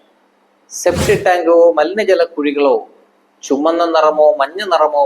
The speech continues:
വരാൻ പാടുള്ളതല്ല. ഇങ്ങനെ ഒരു ഭവനത്തിലാണ് നിങ്ങൾ ജീവിക്കുന്നതെങ്കിൽ തീർച്ചയായിട്ടും നിങ്ങൾക്ക് വലിയ വലിയ പ്രശ്നങ്ങൾ ഉണ്ടാകും, ഉണ്ടായിക്കൊണ്ടിരിക്കും.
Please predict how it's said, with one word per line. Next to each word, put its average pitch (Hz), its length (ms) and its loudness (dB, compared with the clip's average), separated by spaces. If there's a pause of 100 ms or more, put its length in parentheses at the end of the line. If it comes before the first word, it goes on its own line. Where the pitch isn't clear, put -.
വരാൻ 131 240 -2 (140)
പാടുള്ളതല്ല. 120 680 0 (1400)
ഇങ്ങനെ 165 380 2
ഒരു 165 100 4 (100)
ഭവനത്തിലാണ് 175 720 0
നിങ്ങൾ 156 180 -10 (160)
ജീവിക്കുന്നതെങ്കിൽ 139 840 -4 (540)
തീർച്ചയായിട്ടും 165 800 2
നിങ്ങൾക്ക് 147 300 -4 (120)
വലിയ 160 220 2 (100)
വലിയ 139 260 -2
പ്രശ്നങ്ങൾ 127 440 -6 (560)
ഉണ്ടാകും, 143 580 -2 (260)
ഉണ്ടായിക്കൊണ്ടിരിക്കും. 127 920 -4